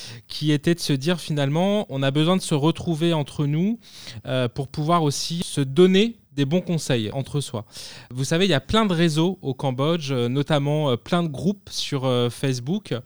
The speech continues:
Mais souvent, quand les informations, euh, elles sortent sur ces réseaux, on ne sait jamais si elles sont vraies, pas vraies, et cetera. Et c'est une des premières choses qu'on s'est fixées, un des premiers défis qu'on s'est fixés avec Français au Cambodge, c'est d'essayer de donner des informations qui sont vérifiées.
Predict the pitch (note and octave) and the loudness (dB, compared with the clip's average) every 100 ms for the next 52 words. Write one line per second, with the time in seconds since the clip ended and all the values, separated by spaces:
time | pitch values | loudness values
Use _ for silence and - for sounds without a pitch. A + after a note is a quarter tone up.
0 | - - - - - B2+ C#3+ - E3+ A#3 | -12 -20 -18 -18 -10 -4 -2 0 2 2
1 | G#3 E3 D#3+ D3 D3+ E3 D3+ D3 - F3+ | 2 0 0 2 2 2 2 2 0 0
2 | E3+ C#3 C3 - G3 - E3+ - D#3 C#3+ | 2 2 0 2 0 0 -8 -4 -2 0
3 | C#3 F3 G#3 D#3+ D#3 D3 D3+ D#3 E3+ - | 0 -2 -2 -4 -2 0 0 2 0 -2
4 | D#3+ C#3 - D3 B2+ C#3 D3 D3+ D3 C#3+ | -2 -2 -4 -6 -4 0 0 0 -2 -4
5 | C3 C3 C#3+ D3 - B2+ C3 C#3+ G3+ - | -2 -2 -2 -2 -6 -8 -6 -4 -4 -8
6 | - - - C#3 - E3 - A3+ G3+ F#3+ | -20 -20 -6 -4 -2 -2 2 2 4 2
7 | - F3+ E3 - F#3 - - _ - D3+ | 4 2 0 0 -4 -6 -14 _ -8 -8
8 | - - E3 D3 E3 - - C4+ B3+ - | -8 -6 -4 -4 -6 -6 -4 -4 -8 -10
9 | C#3+ C3+ C3 - D#3 D3+ C3 D#3+ - F#3+ | -6 -6 -4 -2 0 0 2 0 0 -6
10 | - C#3 C#3+ B2+ C3+ - D#3 D3 - - | -4 -6 -6 -10 -14 -10 -8 -10 -14 -20
11 | - C3 B2+ C3 - C3 - B2+ A#2+ B2+ | -18 -8 -4 -4 -2 -4 -2 -6 -4 -4
12 | F3+ G#3 - B2 C3 C3 - C3 F3 D#3 | -4 -4 -6 -4 -4 -4 -4 -2 0 0
13 | B2+ A#2 E3 E3+ E3 F#3 A#3+ C3 B2+ C3 | -4 0 4 4 4 2 -2 -4 -2 -2
14 | - C3 B2 - F3+ - B2+ D3 B2+ C#3+ | -4 -4 -2 -2 -4 -6 -8 -8 -4 -4
15 | C#3+ C#3 A2+ | -4 -6 -12